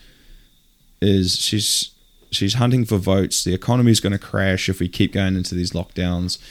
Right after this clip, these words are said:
Like, New Zealand can't keep doing, we, we, there's no way we can go back to level four.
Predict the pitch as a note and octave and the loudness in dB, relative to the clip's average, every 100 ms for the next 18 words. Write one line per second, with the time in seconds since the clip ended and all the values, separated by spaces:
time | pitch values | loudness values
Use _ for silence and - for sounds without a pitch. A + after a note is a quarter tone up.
0 | - - - - F2 - - _ _ - | -20 -20 -14 -6 -6 -6 -20 _ _ -8
1 | G2 F#2+ A#2 A2+ A2 G2+ - _ _ - | -4 0 2 2 0 0 -4 _ _ -10
2 | G2+ G#2 F#2+ - - D#2+ - _ _ _ | -4 -4 -4 -6 -4 -4 -6 _ _ _
3 | _ - G#2+ G2+ F#2+ F2+ G#2+ G#2+ G#2+ G#2 | _ 0 2 4 2 0 0 0 0 -2
4 | A#2 B2+ B2 G2+ G2 F#2 F2 - F#2 E2 | -4 -4 -2 -2 -2 -2 -4 -4 -6 -6
5 | - B2 G#2 F#2 | -4 0 2 2